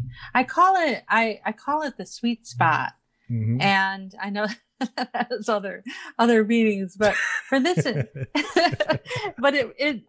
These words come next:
Speaker 1: it kind of is a sweet, if you think about those moments in your life where, um, things are in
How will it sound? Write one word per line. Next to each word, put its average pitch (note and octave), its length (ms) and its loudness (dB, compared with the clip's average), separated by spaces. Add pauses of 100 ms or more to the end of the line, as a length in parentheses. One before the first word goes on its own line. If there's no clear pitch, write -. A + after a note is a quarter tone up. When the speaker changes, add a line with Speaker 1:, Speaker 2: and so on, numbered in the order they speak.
Speaker 1:
it C4+ 240 -4 (100)
kind F#4+ 240 -2
of D#4+ 120 -2
is D#4 220 -6
a E4 60 -6
sweet, B3+ 320 -8
if A#3+ 220 -4
you C4+ 140 -2
think C#4+ 320 -4
about A#3 460 2
those A3+ 260 0
moments A3+ 460 -2
in G3+ 140 -2
your G3 180 -4
life G#3+ 380 2
where, F3+ 460 0 (380)
um, F3+ 520 0 (380)
things A#3+ 420 -6
are F#3+ 320 -2
in A3+ 480 0